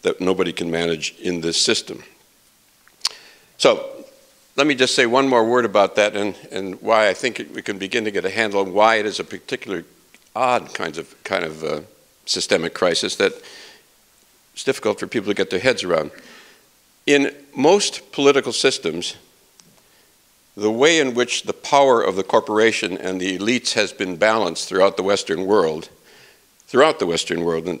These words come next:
it's studied to death by political economists, is that it is not only politics and movement building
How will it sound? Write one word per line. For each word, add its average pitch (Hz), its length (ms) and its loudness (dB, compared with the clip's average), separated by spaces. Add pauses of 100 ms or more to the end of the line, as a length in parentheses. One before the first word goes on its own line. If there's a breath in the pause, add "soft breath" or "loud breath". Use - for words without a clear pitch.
it's - 180 -8
studied 107 360 0
to 98 60 -6
death 82 300 -2
by 82 100 -4
political 87 460 -6
economists, 85 600 -2 (580 soft breath)
is 113 220 0
that 117 300 4
it 113 120 2
is 113 140 0
not 151 240 4
only 123 280 4
politics 127 880 0
and 101 220 0
movement 120 400 0
building 82 380 -2